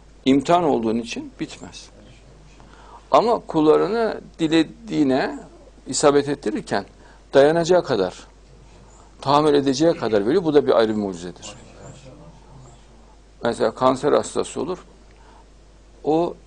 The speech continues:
e, dayanabileceği kadar acı çeker. Dayanacağın üstünde acı çekmez.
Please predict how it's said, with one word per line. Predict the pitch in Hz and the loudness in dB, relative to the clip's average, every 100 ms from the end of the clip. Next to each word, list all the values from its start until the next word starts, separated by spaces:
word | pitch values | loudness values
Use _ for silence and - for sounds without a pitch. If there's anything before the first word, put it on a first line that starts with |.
| - | -2
e, | 117 110 107 110 | 0 2 0 0
dayanabileceği | 127 151 147 147 151 165 | 2 0 0 0 2 2
kadar | 156 117 | 2 2
acı | 101 95 - | 2 0 -4
çeker. | - 78 73 - 65 - - - - - - - - - | -8 -10 -14 -16 -20 -20 -20 -20 -20 -20 -20 -20 -20 0
Dayanacağın | 123 131 131 139 | 2 2 0 -4
üstünde | - 139 135 | -4 -4 -2
acı | 123 | -2
çekmez. | - 110 - 87 - | -8 -8 -12 -16 -18